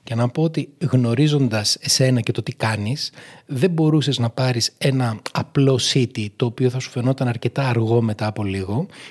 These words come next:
και ήθελες ένα ποδήλατο αυτής της κατηγορίας που θα τη λέγαμε, ας πούμε, urban, για παράδειγμα, το οποίο είναι πιο γρήγορο, ακόμα και χωρίς υποβοήθηση μπορείς να το χρησιμοποιήσεις και να πηγαίνεις σφαίρα και, μ,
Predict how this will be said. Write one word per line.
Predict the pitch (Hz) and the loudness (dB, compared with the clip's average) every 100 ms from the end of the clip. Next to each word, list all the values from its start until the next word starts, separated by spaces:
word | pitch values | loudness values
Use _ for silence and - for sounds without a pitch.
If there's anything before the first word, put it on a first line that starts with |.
| - | -8
και | - | 0
ήθελες | 180 - 151 135 | 0 2 0 2
ένα | 175 180 | 2 2
ποδήλατο | 147 135 165 139 | 2 2 2 2
αυτής | 120 - 156 | 0 0 0
της | |
κατηγορίας | - 160 127 120 123 143 131 - | -2 -2 0 2 2 2 0 -2
που | - 127 117 - - | -4 -4 -4 -8 -12
θα | - 139 | -4 -4
τη | 123 | 0
λέγαμε, | 120 147 147 131 117 113 | 2 4 4 2 0 -2
ας | 110 | -4
πούμε, | - 131 123 113 110 117 - _ _ - - | -4 -2 0 -2 -4 -8 -14 _ _ -20 -2
urban, | 139 117 104 95 | 2 2 0 -8
για | 101 107 | -10 -10
παράδειγμα, | 110 104 104 90 107 151 240 - - - | -8 -6 -6 -6 -4 -4 -4 -12 -20 -6
το | - | 0
οποίο | 135 202 185 | 0 4 4
είναι | 170 196 156 | 4 4 2
πιο | - - 190 | 0 2 4
γρήγορο, | 147 139 120 104 110 180 233 - - _ - | 6 4 4 0 -2 -4 -8 -18 -20 _ -20
ακόμα | - 120 - 165 190 | -12 -8 0 2 2
και | - | 2
χωρίς | 151 170 | 4 4
υποβοήθηση | 160 147 135 143 - 135 | 4 2 2 2 0 0
μπορείς | 127 131 | 2 2
να | 139 | 0
το | 127 | -4
χρησιμοποιήσεις | - 123 107 127 120 - | -4 -2 0 -2 -2 -4
και | 120 | -4
να | 113 | -4
πηγαίνεις | 117 120 113 | -2 -2 -2
σφαίρα | - 104 101 180 - - - - _ | -4 -4 -2 -4 -6 -18 -20 -20 _
και, | - 165 160 165 156 | -2 2 4 6 4
μ, | 151 147 | 4 2